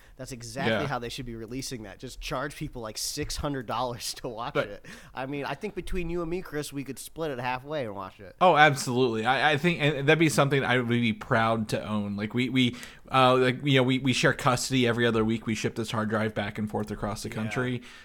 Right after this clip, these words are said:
Speaker 2: uh, because
Speaker 1: I mean
Speaker 2: obviously we, we shouldn't be, be putting it on the internet.
Speaker 1: They should, um, they could put, like, they could burn that pilot for, like, um, was it, was it New War-, the New Warriors or whatever
Speaker 2: Oh,
Speaker 1: it
Speaker 2: yeah.
Speaker 1: was?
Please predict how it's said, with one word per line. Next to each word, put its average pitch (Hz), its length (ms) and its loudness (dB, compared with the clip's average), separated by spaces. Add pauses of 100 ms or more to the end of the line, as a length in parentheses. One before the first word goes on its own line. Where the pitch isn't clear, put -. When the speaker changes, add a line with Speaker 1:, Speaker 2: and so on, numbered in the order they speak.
(120)
Speaker 2:
uh, 120 140 0
because 123 300 4
Speaker 1:
I 131 60 6
mean 127 40 6
Speaker 2:
obviously 131 300 4
we, 123 180 2
we 139 140 0
shouldn't 117 280 4
be, 110 140 2
be 110 180 -6
putting 110 220 -2
it 104 40 -4
on 107 80 -4
the 107 60 0
internet. 101 360 -6 (960)
Speaker 1:
They 131 120 -8
should, 127 220 -8
um, 113 500 -8 (240)
they 131 200 -8
could 139 200 -12
put, - 180 -8
like, 131 200 -8
they 143 100 -8
could 123 320 -12
burn 131 500 -10 (380)
that 123 220 -8
pilot 123 500 -8
for, 117 160 -12
like, 104 320 -12
um, 95 560 -14
was 123 180 -12
it, 117 120 -14 (400)
was 120 160 -14
it 104 80 -20
New 123 260 -10
War-, 120 300 -10 (140)
the 123 60 -14
New 117 200 -10
Warriors 131 600 -10
or 120 80 -14
whatever 123 320 -6
Speaker 2:
Oh, 139 60 6
Speaker 1:
it 131 80 6
Speaker 2:
yeah. 110 80 4
Speaker 1:
was? 131 340 -10